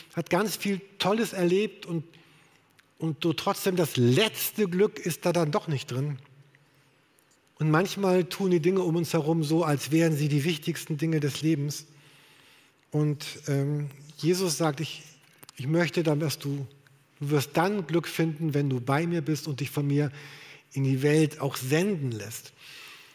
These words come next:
Ich möchte uns noch ein Zitat zeigen, was auf den ersten Blick vielleicht, ich weiß nicht, ob du es beruhigend oder unberuhigend findest. Ich mag es jedenfalls. Ein Zitat von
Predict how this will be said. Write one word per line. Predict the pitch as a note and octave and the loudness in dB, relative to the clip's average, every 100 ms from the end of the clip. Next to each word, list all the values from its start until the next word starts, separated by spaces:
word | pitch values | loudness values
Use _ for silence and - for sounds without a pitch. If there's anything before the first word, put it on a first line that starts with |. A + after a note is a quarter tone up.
| - | -20
Ich | - F3+ | -6 0
möchte | F#3+ G3+ | 0 0
uns | F#3 - | -4 0
noch | F3 | 0
ein | E3+ G3 | 2 0
Zitat | F3 E3 F3 A3 | 0 0 0 0
zeigen, | - E3+ E3+ F#3+ F3 | 0 2 2 2 0
was | D3 | 0
auf | D#3+ | -2
den | - D#3 E3 - | 2 2 0 0
ersten | F3 F#3+ - F#3+ | 2 2 0 -2
Blick | D#3+ F#3+ | 0 0
vielleicht, | - - E3+ F3 - - - - _ _ _ _ _ _ _ _ _ _ _ _ _ _ | 0 0 2 2 -2 -12 -20 -20 _ _ _ _ _ _ _ _ _ _ _ _ _ _
ich | C3 | -4
weiß | F3 F#3 F3 | 2 2 0
nicht, | D3 | -2
ob | D3+ C3 | -4 -2
du | D3+ | -2
es | C#3 - - - - _ _ _ _ _ _ _ _ - C#3 - | -2 -6 -10 -12 -16 _ _ _ _ _ _ _ _ -20 -20 -2
beruhigend | D3 D3+ G#3 G#3+ G#3 G3+ F3+ | 0 2 0 2 0 0 -2
oder | D#3 D3 E3+ | 0 0 0
unberuhigend | G3+ G3 F3 F#3+ F3 E3+ | 0 0 2 0 0 -4
findest. | - F3+ F3+ E3+ - - - - _ _ _ _ _ _ _ | -4 -2 0 -2 -6 -10 -14 -16 _ _ _ _ _ _ _
Ich | C#3 | -4
mag | D3+ F3 F3 | 0 0 0
es | - | -2
jedenfalls. | C#3 C#3 C3+ C#3+ D#3 | -2 -2 0 -2 -2
Ein | D3 D3+ | -4 -4
Zitat | - C#3+ D#3+ E3+ D#3+ | -4 -4 -2 -2 -2
von | - D#3+ D3+ | -4 -4 -4